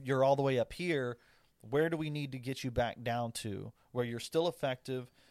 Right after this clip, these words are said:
You can still, you know, do your job, leadership, all this kinda stuff, but your mental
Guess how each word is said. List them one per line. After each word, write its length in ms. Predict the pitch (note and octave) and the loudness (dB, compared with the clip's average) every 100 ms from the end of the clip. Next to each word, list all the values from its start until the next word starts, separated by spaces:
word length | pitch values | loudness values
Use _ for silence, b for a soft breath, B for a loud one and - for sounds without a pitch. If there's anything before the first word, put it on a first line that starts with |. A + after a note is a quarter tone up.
| b A#2 | b -10
You 240 | A#2+ A#2+ | -8 -8
can 200 | - A#2 | -10 -10
still, 600 | - - D3+ D3+ D3 D3 b b b | -8 -2 2 2 0 -4 b b b
you 80 | B2 | -8
know, 100 | A2 G#2+ | -8 -6
do 100 | C#3 | -2
your 160 | D#3 D3+ | -2 0
job, 460 | C#3 C#3 C#3+ C#3 - | 0 2 2 0 -6
leadership, 680 | C3 C#3 C#3 - C#3 C3 - | -8 -6 -6 -4 -2 -4 -4
all 160 | C3+ C3+ | -2 0
this 140 | C3 | -2
kinda 160 | C3+ C3 | -6 -6
stuff, 320 | - C3 B2 - _ _ A#2+ | -2 -2 -2 -6 _ _ -2
but 280 | C#3 C3 - | 2 2 -2
your 140 | B2 | -12
mental 600 | A#2 C3 C#3 C#3+ C3 B2 | -8 -8 -4 -4 -4 -6